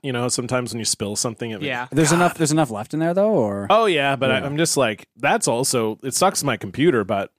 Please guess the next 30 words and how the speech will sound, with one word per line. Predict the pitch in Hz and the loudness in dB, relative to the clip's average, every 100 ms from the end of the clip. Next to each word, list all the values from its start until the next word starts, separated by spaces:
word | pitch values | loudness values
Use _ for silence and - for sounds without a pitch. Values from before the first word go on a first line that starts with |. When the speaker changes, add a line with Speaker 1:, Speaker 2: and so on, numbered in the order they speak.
| _ _ | _ _
Speaker 1:
I | |
was | 120 | -2
looking | 156 156 | 2 2
forward | 120 139 131 | 2 2 2
to | 113 | 2
drinking | 113 127 123 | 0 0 0
Speaker 3:
Yeah. | |
Speaker 1:
this | 113 120 | -2 -4
entire | 101 117 117 104 | -2 0 0 0
thing. | - 143 120 | 0 -2 0
I'm | 123 | 0
only | 147 131 | 0 2
getting, | 120 120 117 | 0 0 -4
like, | 104 104 | -6 -6
a | |
quarter, | 101 - 120 123 117 113 - _ _ _ | -8 -2 0 2 0 -2 -6 _ _ _
I'm | 127 | 2
losing | 151 165 156 | 4 4 2
a | |
quarter | - - 147 151 147 | -4 0 2 4 2
of | 127 | 2
a | 113 | -2
can, | - 131 123 107 113 123 - | -6 -4 -4 -4 -8 -10 -4
and | 135 139 131 120 113 - _ _ | 0 2 0 -2 -8 -14 _ _
it's | 120 - | -10 -4
not | 127 113 - - | -2 -2 -4 -4
carbonated | - 143 120 90 85 78 | 0 0 0 -8 -14 -18
anymore. | - 64 - - | -20 -20 -20 -18
Speaker 3:
That | 98 | -16
sucks. | - - - - | -14 -16 -20 -20